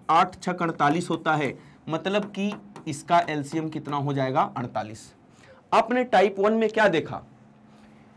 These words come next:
कि अगर सबसे बड़ी संख्या बाकी छोटी संख्याओं से विभाजित होती है, तो जो सबसे बड़ी संख्या होती है, वही आपका एलसीएम हो जाएगा।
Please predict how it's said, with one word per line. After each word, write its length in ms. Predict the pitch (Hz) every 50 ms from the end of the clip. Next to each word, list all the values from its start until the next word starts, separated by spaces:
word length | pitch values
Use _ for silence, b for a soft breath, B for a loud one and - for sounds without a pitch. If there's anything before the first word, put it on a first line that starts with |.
| _ -
कि 100 | - 226 -
अगर 320 | - 202 196 208 254 247
सबसे 440 | 240 - 226 196 - - - 254 247
बड़ी 340 | 190 156 147 175 190 220 226
संख्या 560 | 214 - 190 170 165 165 - 175 156 - - - - _ _ _ _ _ _ _ _ _ _ - - b b b b b b b b b b b -
बाकी 420 | 135 135 160 175 190 190 - 233 214
छोटी 320 | 220 - 208 202 208 226
संख्याओं 460 | 208 220 208 208 202 202 190 196 214
से 160 | 208 208 220
विभाजित 480 | 202 185 180 151 156 165 170 196 208 208
होती 260 | 208 202 196 - 214 214
है, 120 | 214 220
तो 120 | 220 220 196
जो 120 | 175 185
सबसे 320 | - - 151 - - - 180
बड़ी 260 | 143 123 151 175 196
संख्या 360 | 190 208 185 180 170 - 196
होती 340 | 185 175 180 175 - 196 185
है, 300 | 180 202 202 151 - B B B B B 135
वही 360 | 147 151 175 170 196 220 214
आपका 300 | 190 160 - - 180 175
एलसीएम 420 | 151 147 139 135 135 - 156 151
हो 120 | 135 127 113
जाएगा। 340 | 117 113 110 101 101 -